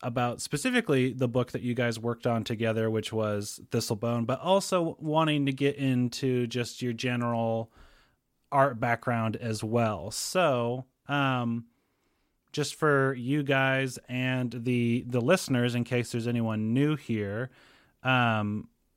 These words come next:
we're gonna start off with a little bit of your guys' backgrounds, and then from there, we'll get more into the actual Thistlebone questions, and then we'll end with our rapid fire segment, which will, mm,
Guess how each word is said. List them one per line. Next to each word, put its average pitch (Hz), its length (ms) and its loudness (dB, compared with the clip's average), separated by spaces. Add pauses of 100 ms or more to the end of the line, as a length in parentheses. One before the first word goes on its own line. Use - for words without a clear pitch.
(140)
we're 139 140 2
gonna 139 160 4
start 151 340 2
off 143 300 4
with 135 100 -2
a 127 60 0
little 131 180 2
bit 127 140 2
of 120 100 2
your 120 100 -2
guys' 113 400 0
backgrounds, 147 720 2
and 123 140 0
then 117 100 2
from 113 240 -2
there, 151 480 0 (460)
we'll 147 140 2
get 135 160 0
more 127 300 2
into 120 600 -2
the 110 320 -2
actual 117 560 0
Thistlebone 120 840 2
questions, 113 840 2 (500)
and 175 80 -2
then 185 80 2
we'll 185 180 2
end 143 300 2
with 135 180 2
our 131 140 2
rapid 123 340 0
fire 117 300 -2
segment, 113 640 -4
which 113 280 -4
will, 107 540 2 (540)
mm, 117 560 0